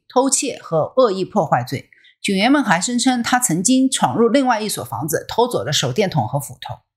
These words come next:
你们有没有发现啊？他犯的是什么一级、二级入室盗窃等等等等。为什么呢？因为到最后，到现在，詹姆斯从来都没有因为坎蒂斯谋杀案的有关的任何罪名受到指控，直到今天，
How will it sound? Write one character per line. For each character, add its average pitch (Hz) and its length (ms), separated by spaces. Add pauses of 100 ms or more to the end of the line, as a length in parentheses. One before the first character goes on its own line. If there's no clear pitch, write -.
(420)
你 202 80
们 220 80
有 247 120
没 185 100
有 180 60
发 202 180
现 208 180
啊？ 123 240
他 214 120
犯 214 180
的 175 80
是 - 100
什 151 120
么 143 100
一 233 140
级、 220 200
二 180 220
级 160 300
入 196 180
室 - 160
盗 185 180
窃 160 200
等 - 200
等 143 140
等 139 180
等。 147 160 (760)
为 381 120
什 220 160
么 214 80
呢？ 147 320
因 311 140
为 392 120
到 381 200
最 381 240
后， 302 200
到 294 160
现 277 360
在， - 320 (120)
詹 302 200
姆 214 100
斯 214 260
从 214 360
来 175 240
都 226 100
没 220 100
有 226 120
因 202 160
为 196 100
坎 135 300
蒂 220 120
斯 - 160
谋 151 240
杀 233 280
案 226 200
的 139 120
有 143 280
关 226 320
的 220 120
任 254 180
何 151 180
罪 214 160
名 139 160
受 160 160
到 160 140
指 - 220
控， - 240 (280)
直 - 140
到 320 160
今 320 260
天， 285 420